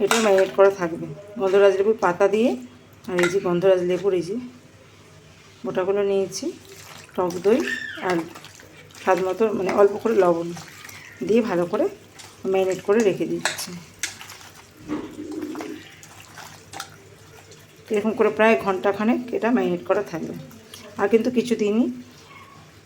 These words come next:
নুন দিয়েছি, টক দই আর গন্ধরাজ লেবু, ব্যাস,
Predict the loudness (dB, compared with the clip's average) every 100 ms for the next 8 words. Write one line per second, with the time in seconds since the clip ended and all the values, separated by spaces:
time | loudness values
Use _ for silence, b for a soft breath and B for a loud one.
0 | -8 0 2 4 6 4 4 -6 -8 -10
1 | -20 -20 -6 -2 -2 2 2 2 -2 -12
2 | -16 -8 -4 -4 -6 -8 -6 -2 0 0
3 | -2 -6 -6 -6